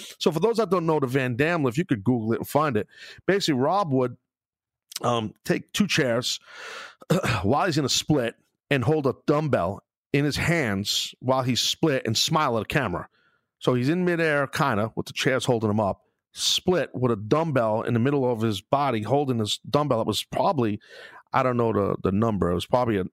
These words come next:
at least a, a ninety or a hundred, not probably more than that, probably a hundred twenty pound dumbbell, hundred ten pound dumbbell.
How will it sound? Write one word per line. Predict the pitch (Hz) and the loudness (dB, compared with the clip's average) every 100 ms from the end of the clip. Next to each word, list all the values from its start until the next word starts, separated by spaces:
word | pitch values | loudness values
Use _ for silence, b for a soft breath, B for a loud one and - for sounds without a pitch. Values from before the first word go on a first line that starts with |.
| 110 | -4
at | 107 | 0
least | 131 127 - | 0 0 0
a, | 95 92 | 0 -2
a | - | 0
ninety | 98 110 127 113 | 2 2 2 2
or | 101 | 0
a | - | 2
hundred, | 131 110 120 160 | 0 2 0 0
not | 160 | 0
probably | 185 113 | 0 2
more | 92 | 0
than | 82 | 0
that, | |
probably | 95 127 | 0 0
a | 95 | 2
hundred | 123 110 | 0 -2
twenty | - 123 | -2 0
pound | 107 120 107 | 2 0 2
dumbbell, | 120 117 120 | 2 2 0
hundred | 101 127 113 | 0 -2 -2
ten | - 120 | -2 -2
pound | - 117 107 | 0 0 2
dumbbell. | 110 113 110 | 2 0 -2